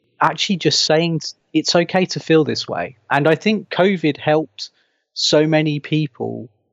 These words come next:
with that. And I think it's, you know, a, a absolutely tragic event in our lifetime. And it, it's okay, I don't feel okay. And, and I think if we can give ourselves permission to feel that way, and then you should also find someone you can just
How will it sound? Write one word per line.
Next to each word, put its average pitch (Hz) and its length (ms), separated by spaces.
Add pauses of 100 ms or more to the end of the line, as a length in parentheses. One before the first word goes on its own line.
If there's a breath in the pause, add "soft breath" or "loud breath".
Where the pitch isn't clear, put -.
(180)
with 151 260
that. - 240 (260)
And 139 120
I 135 80
think 151 260
it's, 131 220
you 120 80
know, 120 220 (140)
a, 131 80
a - 40 (580)
absolutely 117 440
tragic - 380
event 120 300
in 120 120
our 120 120
lifetime. 120 580
And 110 140 (320)
it, 151 160 (220)
it's 175 200
okay, 208 300
I 151 100
don't 120 220
feel 117 200
okay. - 380 (260)
And, 151 120
and 156 220
I 156 80
think 185 320
if 147 160
we 185 140
can 175 200
give 151 200
ourselves 143 400
permission 139 520
to - 120
feel 156 340
that 120 200
way, 85 380 (640)
and 175 240
then 180 380 (540)
you 160 100
should 180 220
also 190 440
find 165 440
someone 147 500
you 143 220
can 131 240
just - 380